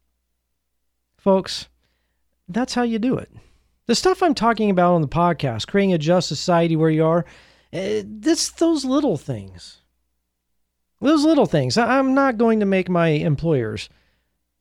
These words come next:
pay for their own benefits anymore. I'm going to fight to lower taxes for our citizens. Or I'm going to, to create a, a wheelchair that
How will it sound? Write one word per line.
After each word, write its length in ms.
pay 160
for 140
their 160
own 160
benefits 600
anymore. 480
I'm 180
going 340
to 420
fight 440
to 100
lower 340
taxes 580
for 200
our 100
citizens. 680
Or 200
I'm 200
going 320
to, 320
to 80
create 500
a, 240
a 40
wheelchair 520
that 320